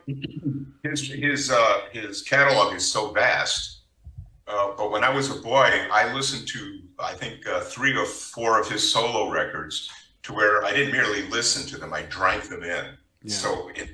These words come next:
Speaker 1: gray matter, they were always there, and I had my favorites. And then later someone suggested, actually it was Malcolm Bruce, his son, who suggested, I think it was, uh,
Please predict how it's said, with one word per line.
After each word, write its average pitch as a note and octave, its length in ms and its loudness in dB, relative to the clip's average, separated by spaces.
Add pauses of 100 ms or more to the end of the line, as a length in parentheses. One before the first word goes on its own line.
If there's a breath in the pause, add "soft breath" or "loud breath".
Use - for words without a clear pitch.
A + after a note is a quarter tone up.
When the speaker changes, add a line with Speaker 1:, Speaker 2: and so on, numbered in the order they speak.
(140)
Speaker 1:
gray - 240 6
matter, F#2 320 4
they F#2+ 140 0
were G2 280 0
always G#2 360 4
there, F#2 340 2
and - 140 -12 (240 loud breath)
I - 120 -8
had A#2+ 220 0
my F#2+ 100 2
favorites. - 840 0 (220 loud breath)
And G#2 120 -2
then A2 220 2
later - 320 4
someone G2+ 480 -2
suggested, - 960 0
actually G2+ 340 6
it - 60 -8
was - 160 -8
Malcolm - 360 2
Bruce, - 760 -2 (200)
his G#2+ 240 0
son, E3+ 340 4
who A2 180 -8
suggested, A2+ 840 -2
I F2 100 4
think C3 200 -8
it - 120 -16
was, - 300 -10
uh, F2 360 -2